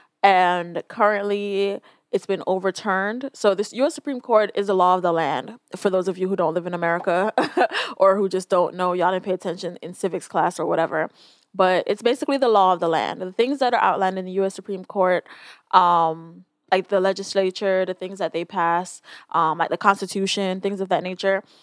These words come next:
it's basically, it applies to every state no matter what. Now, with this being overturned, it leaves the judgment, the ruling, the statute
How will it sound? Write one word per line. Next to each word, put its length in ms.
it's 160
basically, 640
it 80
applies 420
to 180
every 520
state 400
no 80
matter 240
what. 320
Now, 320
with 200
this 180
being 200
overturned, 760
it 160
leaves 640
the 560
judgment, 500
the 80
ruling, 460
the 80
statute 600